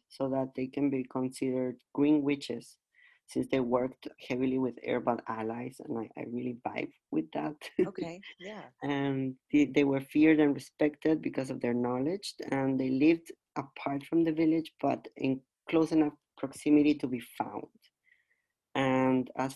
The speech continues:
Speaker 1: for the second part, the riding the hedge or being a hedge rider is a phrase that describes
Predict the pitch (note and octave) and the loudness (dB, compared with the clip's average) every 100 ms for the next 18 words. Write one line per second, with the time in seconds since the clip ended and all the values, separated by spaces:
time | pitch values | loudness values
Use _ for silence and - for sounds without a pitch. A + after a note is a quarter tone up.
0 | - C#3+ C3+ C3 E3+ F3+ F#3 - D#3+ E3 | -2 0 0 0 -2 0 -4 0 2 2
1 | C#3 C3 B2+ A#2+ B2 C#3 C#3+ C#3+ C#3 - | 0 0 0 0 -2 0 0 0 -4 -6
2 | B2 B2 B2+ A#2+ B2 B2+ B2 A2+ B2 A#2+ | -4 -2 -2 -2 0 2 0 -4 -4 -4
3 | - B2 A#2+ B2+ D3 D#3+ - - - - | -4 -4 -2 2 2 0 -4 -20 -20 -20
4 | _ C#3+ C#3 C3+ - D3 D3+ D3+ C#3+ C3+ | _ -6 -6 -6 2 6 6 4 2 2
5 | C3+ C3 - B2+ B2+ | 2 -6 -2 -2 -2